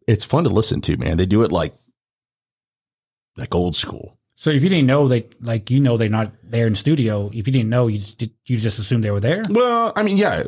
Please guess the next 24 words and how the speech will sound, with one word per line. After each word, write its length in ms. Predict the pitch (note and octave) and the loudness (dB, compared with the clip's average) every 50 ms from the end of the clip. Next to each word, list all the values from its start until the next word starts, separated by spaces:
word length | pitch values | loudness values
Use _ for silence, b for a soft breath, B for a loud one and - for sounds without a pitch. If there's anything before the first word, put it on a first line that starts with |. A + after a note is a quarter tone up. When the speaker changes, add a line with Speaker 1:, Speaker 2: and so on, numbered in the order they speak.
| - | -2
Speaker 1:
It, 200 | - B2 - - | -2 -2 0 0
Speaker 2:
Or 80 | G#2+ C3 | 0 0
can 140 | C3+ D3 B2+ | 0 0 0
you 80 | A#2 | 0
tell? 260 | - B2 A2+ A2 G#2+ G#2 | 0 0 -2 -2 0 -2
Speaker 1:
The 120 | - F#3 | 0 0
thing, 280 | F#3 F#3+ E3 - B2+ B2 | 0 0 0 0 0 0
well, 240 | B2+ A#2 G2+ - - | 2 0 -2 -2 -2
I 100 | - E3 | -2 0
mean, 340 | B2 A2 G2 F2 F#2+ - - - | 2 2 2 2 0 -2 -4 -2
I, 220 | - A#2 - - G2+ | -2 -2 0 0 -2
I 40 | |
did 280 | G#2 D#2+ G2+ G#2 G2+ F2 | 0 0 0 0 2 0
that 140 | G2 - - | -2 -2 -2
for 220 | - G2+ F#2+ E2+ | -2 0 0 2
a 60 | E2+ | 2
living 260 | F2+ F#2 F#2+ G2+ G#2 G#2 | 0 2 2 2 2 2
for 100 | A2+ F#2+ | 0 0
so 160 | - - A#2 | 0 0 0
long 220 | A2+ A2 A2 A2+ G#2 | 2 2 2 2 2
that 100 | F#2+ F#2 | 0 0
I 80 | F#2 | 0
could 200 | - - D#2+ - | -2 -4 -4 -4
tell 480 | - - F2 E2 D#2+ D#2 D#2+ D#2+ - | -2 -2 0 0 0 0 -2 -2 -4